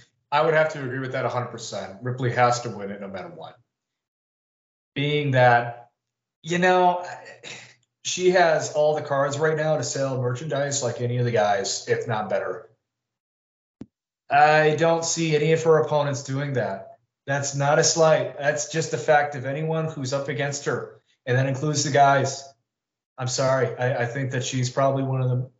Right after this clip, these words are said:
top ten recognizable faces in the W W E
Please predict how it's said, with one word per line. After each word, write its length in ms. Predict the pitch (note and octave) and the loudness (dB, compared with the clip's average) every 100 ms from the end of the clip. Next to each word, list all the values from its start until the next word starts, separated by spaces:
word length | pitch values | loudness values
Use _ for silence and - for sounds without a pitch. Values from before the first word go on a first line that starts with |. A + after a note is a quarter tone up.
| _ _ _ - | _ _ _ -2
top 360 | G3 F#3+ - | 2 2 0
ten 480 | - E3+ D#3+ C#3+ - - _ _ _ | 0 2 2 -2 -8 -18 _ _ _
recognizable 760 | D#3+ E3+ F3 D#3 D#3 C3+ B2+ | -2 0 0 2 2 0 -4
faces 500 | B2 C#3 C#3+ - B2 | -4 -4 -6 -6 -8
in 60 | - B2 | -6 -4
the 60 | |
W 240 | B2 B2 A#2+ | -2 -2 -2
W 200 | A#2+ A#2 | -2 -4
E 340 | A#2 A2 G#2+ | -6 -8 -14